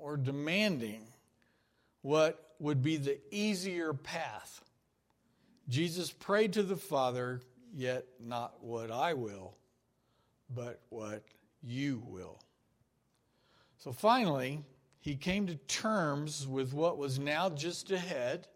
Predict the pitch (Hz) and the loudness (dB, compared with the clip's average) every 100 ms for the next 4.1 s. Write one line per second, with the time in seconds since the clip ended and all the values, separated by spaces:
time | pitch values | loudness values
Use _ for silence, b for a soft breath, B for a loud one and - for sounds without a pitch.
0 | _ _ _ _ _ _ b b b b | _ _ _ _ _ _ b b b b
1 | b b 135 139 143 165 202 175 185 185 | b b -10 -4 4 10 10 8 4 8
2 | 220 240 220 190 190 156 123 160 196 220 | 6 6 6 6 6 2 2 8 10 10
3 | 226 202 - 190 175 175 214 175 135 143 | 8 4 -6 -4 -2 0 0 0 -2 -10